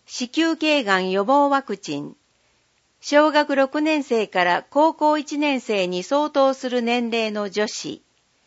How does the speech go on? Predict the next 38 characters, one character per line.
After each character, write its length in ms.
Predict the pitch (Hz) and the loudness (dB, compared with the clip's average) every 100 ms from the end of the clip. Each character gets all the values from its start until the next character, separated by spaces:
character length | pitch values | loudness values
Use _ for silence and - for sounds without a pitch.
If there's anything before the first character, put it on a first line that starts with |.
| _ _ _ _ _ _ - | _ _ _ _ _ _ -4
中 220 | 311 294 | -2 2
学 280 | 254 240 220 | 0 0 -4
一 220 | 208 269 | -4 -2
年 220 | 302 285 | -2 -2
生 240 | 254 226 | -2 -2
に 100 | 202 | -4
相 300 | 196 262 285 | -4 -2 -2
当 200 | 285 277 269 | 0 -2 -2
す 140 | 262 | -6
る 140 | 240 | -6
年 300 | 220 214 202 | -4 -4 -4
齢、 400 | 190 180 170 170 - _ _ _ | -2 -2 -2 -6 -12 _ _ _
サ 300 | _ 269 302 | _ 4 4
ー 20 | 311 | 4
バ 160 | 302 | 0
リ 140 | 294 269 | -2 -6
ッ 20 | _ | _
ク 100 | 185 | -10
ス 360 | - 156 147 - | -8 -8 -8 -6
二 160 | 247 | -6
価、 300 | 240 156 - _ _ _ _ _ _ | -4 -6 -8 _ _ _ _ _ _
ガ 280 | 196 277 285 | 2 4 4
ー 20 | |
ダ 140 | 294 | 0
シ 200 | 294 202 | -4 -8
ル 260 | 151 156 - | -6 -8 -6
四 260 | 240 254 208 | -4 -4 -4
価、 260 | - 160 - _ _ _ _ _ _ _ | -10 -10 -10 _ _ _ _ _ _ _
シ 240 | - 277 | -6 -2
ル 160 | 311 311 | -2 0
ガ 240 | 311 285 | 2 2
ー 20 | |
ド 180 | 185 180 | 2 0
ナ 180 | 180 226 | 0 -2
イ 240 | 196 151 | -2 -6
ン、 160 | 147 170 _ _ _ _ | -10 -16 _ _ _ _
九 240 | 285 233 | -6 -6
価、 260 | - 160 | -6 -8